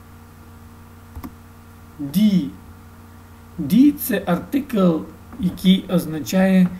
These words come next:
жіночий рід. Наприклад, die Mutter, die Hoffnung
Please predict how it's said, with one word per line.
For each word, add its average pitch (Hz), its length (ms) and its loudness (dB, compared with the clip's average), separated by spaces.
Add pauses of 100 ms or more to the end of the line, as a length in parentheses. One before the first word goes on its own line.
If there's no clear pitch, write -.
(220)
жіночий 160 840 0
рід. 131 200 -10 (840)
Наприклад, 170 640 0 (200)
die 160 240 0
Mutter, 151 640 -2 (1200)
die 151 420 0 (2750)
Hoffnung 180 760 2